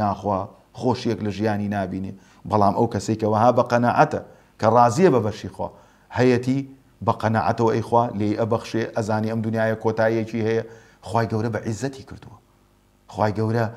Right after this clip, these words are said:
کردوێتە پێشەنگی خەڵک لە فەقیریشە. هەیە فەقیریشە، پێشەنگی خەڵکە لە گەورەیە. هەیە دەوڵەمەنە، پێشەنگی خەڵکە لە دەوڵەمەنیە. پێشەنگی خەڵکە لە ئیشی چاکە. و هەشە حرس و تەماحی هەیە، خوای پەروەردگار زەلیلیەکا و ئیداتە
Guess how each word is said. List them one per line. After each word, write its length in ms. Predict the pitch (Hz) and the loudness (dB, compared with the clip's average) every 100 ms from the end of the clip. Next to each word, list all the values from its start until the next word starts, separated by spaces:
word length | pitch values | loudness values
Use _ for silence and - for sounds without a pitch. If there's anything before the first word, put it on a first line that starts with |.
| - - | -14 -8
کردوێتە 340 | 120 127 135 127 | -4 -2 -2 -2
پێشەنگی 420 | 113 - 135 113 113 | -4 -4 -4 -4 -2
خەڵک 180 | 143 - | 0 0
لە 60 | 110 113 | -2 -4
فەقیریشە. 500 | - 165 214 - 82 - _ - | -4 -2 -2 -4 -12 -14 _ 2
هەیە 160 | 180 180 | 2 4
فەقیریشە، 440 | 170 220 202 135 117 | 2 2 0 -2 0
پێشەنگی 360 | 139 139 185 165 | 0 0 -2 -2
خەڵکە 220 | 202 196 139 | 0 2 2
لە 40 | 107 | 0
گەورەیە. 380 | 92 78 60 62 - _ _ _ _ - 160 | -2 -6 -10 -12 -18 _ _ _ _ 2 6
هەیە 140 | 180 180 | 8 10
دەوڵەمەنە، 400 | 170 175 190 - - | 10 10 8 4 4
پێشەنگی 400 | 147 196 190 160 | 4 6 4 4
خەڵکە 200 | 196 190 156 | 2 4 4
لە 40 | 147 | 4
دەوڵەمەنیە. 520 | 143 147 147 208 151 - - _ _ _ _ _ | 6 4 4 2 0 -2 -16 _ _ _ _ _
پێشەنگی 420 | 143 139 202 160 - | 4 8 8 6 6
خەڵکە 220 | 202 185 147 | 4 6 6
لە 40 | 147 | 6
ئیشی 220 | 180 151 - | 0 -4 4
چاکە. 320 | 220 - 101 - - _ _ _ 117 | 4 4 -2 -8 -20 _ _ _ 4
و 20 | 127 | 4
هەشە 220 | 160 139 123 | 4 0 2
حرس 260 | 175 170 | 2 2
و 60 | 139 | -2
تەماحی 460 | 135 135 151 151 143 | 2 4 4 2 2
هەیە، 160 | 156 220 220 - - - | 6 6 4 -14 -20 0
خوای 220 | 143 131 | 4 6
پەروەردگار 380 | 123 117 113 123 101 | 6 2 4 4 4
زەلیلیەکا 440 | 113 117 113 110 120 | 2 0 0 4 4
و 60 | 110 | 4
ئیداتە 260 | 120 110 | 4 2